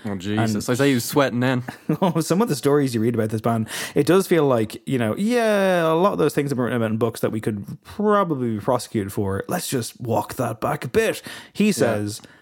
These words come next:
Speaker 2: uh, "The whole deal was sometimes very tough to be a part of. I think the intensity of what we were experiencing and the lack of structure was very difficult. We were flexing one way or the other, and I found a lot of it quite tough.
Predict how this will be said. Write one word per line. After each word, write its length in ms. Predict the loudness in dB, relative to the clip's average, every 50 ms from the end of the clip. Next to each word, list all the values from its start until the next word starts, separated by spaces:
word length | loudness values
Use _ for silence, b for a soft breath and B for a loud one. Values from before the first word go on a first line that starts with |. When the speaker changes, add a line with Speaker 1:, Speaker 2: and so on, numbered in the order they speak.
| B B _ 0
Speaker 2:
uh, 240 | 2 4 4 4 2
"The 120 | 2 2
whole 260 | 2 4 4 4 2
deal 440 | 2 0 2 2 2 2 2 0 0 -2
was 120 | -2 -2 0
sometimes 380 | 0 0 0 0 -2 -2 -2 0
very 260 | 0 2 2 2 2
tough 160 | 0 0 -2
to 80 | 0 -2
be 80 | -2
a 60 | -2 -2
part 360 | -2 -2 0 0 0 0 -2
of. 300 | -2 -2 -2 -2 -4 B B B B B B B B B
I 80 | 0
think 160 | 2 2 2 2
the 100 | 0 -2
intensity 460 | -2 0 0 0 0 2 2 2 2
of 80 | 2 2
what 140 | 2 0 2
we 80 | 2
were 60 | 2
experiencing 500 | 0 0 0 0 2 2 2 2 2 0
and 80 | 0 2
the 40 | 2
lack 180 | 2 0 0 -2
of 60 | 0
structure 320 | 2 2 2 2 0 -2
was 120 | -2 -2 -2
very 240 | -2 -2 -2 -2 0
difficult. 560 | 2 0 0 0 0 -4 -4 -6 -6 -8 -10 B B B B B B B B _
We 100 | -2 0
were 100 | 0 0
flexing 480 | 0 2 2 0 0 0 0 0 2 2
one 140 | 2 2
way 160 | 2 4 2 4
or 40 |
the 100 | 4 4
other, 180 | 4 4 4 4
and 100 | 2 2
I 60 | 0
found 160 | 0 0 0 2
a 40 | 2
lot 80 | 2
of 80 | 0 -2
it 100 | -4 -6
quite 400 | -6 0 2 2 2 2 -2 _
tough. 460 | -2 0 2 2 2 -2 -8 -16 B